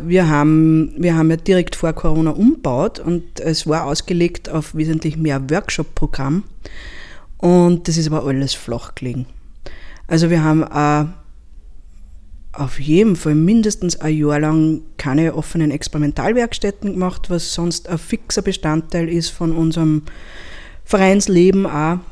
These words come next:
als Zeugfärberei. Das ist unser Othello-Format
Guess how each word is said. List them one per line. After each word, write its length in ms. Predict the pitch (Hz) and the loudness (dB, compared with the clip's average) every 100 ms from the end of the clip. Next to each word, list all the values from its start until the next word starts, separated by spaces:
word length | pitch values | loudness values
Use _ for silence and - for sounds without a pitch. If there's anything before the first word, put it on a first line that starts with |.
| - - | -16 -8
als 200 | 165 151 | -4 -4
Zeugfärberei. 680 | - 160 151 165 160 139 160 - - - - - - - - - - - - - - - - - - - - | -2 -4 -2 -2 -2 0 -2 -6 -14 -16 -18 -18 -18 -18 -18 -18 -18 -18 -18 -16 -16 -18 -20 -20 -18 -18 -10
Das 140 | 156 | -4
ist 260 | 160 147 - | -2 -2 -2
unser 380 | 156 151 151 156 | 0 0 -4 -6
Othello-Format 1040 | - 156 160 180 175 160 135 139 - - | -6 0 0 2 2 2 0 -4 -10 -14